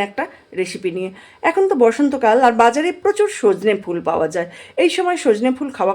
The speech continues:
কিন্তু ভীষণ উপকারী, কারণ আমরা সবাই জানি সজনে ফুল অ্যান্টিপক্সের কাজ করে। তো সেই জন্যে সবার বাড়িতেই নিশ্চয়ই কিছু না কিছুভাবে সজনে ফুল রান্না হয়। চলুন, আজ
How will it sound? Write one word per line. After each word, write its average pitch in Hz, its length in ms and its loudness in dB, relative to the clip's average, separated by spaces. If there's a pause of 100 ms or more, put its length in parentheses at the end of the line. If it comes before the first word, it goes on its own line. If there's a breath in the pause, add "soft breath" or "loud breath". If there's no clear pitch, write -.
কিন্তু 247 180 -2 (220)
ভীষণ 214 360 -4
উপকারী, 165 340 -4 (320 loud breath)
কারণ 311 180 0
আমরা 302 140 4 (100)
সবাই 247 280 4
জানি 226 160 4 (180)
সজনে 208 340 -2
ফুল 214 140 -2 (120)
অ্যান্টিপক্সের 180 760 -4
কাজ - 120 -4 (100)
করে। 160 160 -2 (460 loud breath)
তো 262 60 -2 (100)
সেই 320 180 0
জন্যে 302 180 2 (120)
সবার 240 300 4
বাড়িতেই 220 360 4
নিশ্চয়ই 254 300 -2 (280 loud breath)
কিছু 381 240 -2
না 330 140 -2
কিছুভাবে 254 400 0 (120)
সজনে 196 340 -2
ফুল 202 140 -6 (120)
রান্না 170 320 0
হয়। 165 160 -4 (320 loud breath)
চলুন, 190 220 4 (180)
আজ 240 80 4